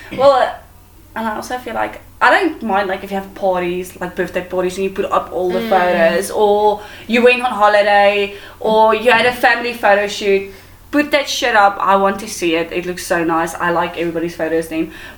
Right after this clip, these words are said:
Speaker 1: But I get annoyed by these people that, like, put too many, like,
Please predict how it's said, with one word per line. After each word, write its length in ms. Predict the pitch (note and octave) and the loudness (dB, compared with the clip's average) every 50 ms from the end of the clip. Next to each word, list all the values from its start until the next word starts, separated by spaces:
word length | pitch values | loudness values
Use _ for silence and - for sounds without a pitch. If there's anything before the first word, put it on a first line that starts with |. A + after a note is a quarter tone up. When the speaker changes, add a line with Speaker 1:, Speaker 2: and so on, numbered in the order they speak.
| - - | -8 0
Speaker 1:
But 120 | - A3 G#3+ | 2 4 4
I 160 | A3 A3+ A3 | 4 2 0
get 160 | - G#3 G#3+ | -2 -6 -6
annoyed 420 | B3+ B3 G#3 F#3+ F#3 F#3 F#3+ G3 G3 | -4 -4 -4 -2 -2 -2 -2 -2 -2
by 120 | G3+ F#3+ | -4 -2
these 240 | F#3 G3 G3+ G3 - | -2 -2 -4 -6 -6
people 340 | - F#3 F3+ F#3 - G3+ G3+ | -10 -12 -12 -8 -8 -6 -6
that, 160 | E3 D3+ D3+ | -6 -6 -6
like, 260 | E3 F#3 G3 - - | -6 -6 -8 -8 -12
put 200 | - F#3 F#3 - | -12 -14 -12 -12
too 100 | - - G#3+ | -12 -8 -6
many, 400 | F#3+ E3 E3+ F3+ F#3 F#3+ F#3+ G3 - - - - - - - - - - - - - - - | -4 -4 -2 -2 -2 -4 -6 -8 -12 -16 -18 -20 -20 -20 -20 -20 -20 -18 -18 -18 -18 -8 -2
like, 160 | G#3 G#3+ A3 | -2 0 0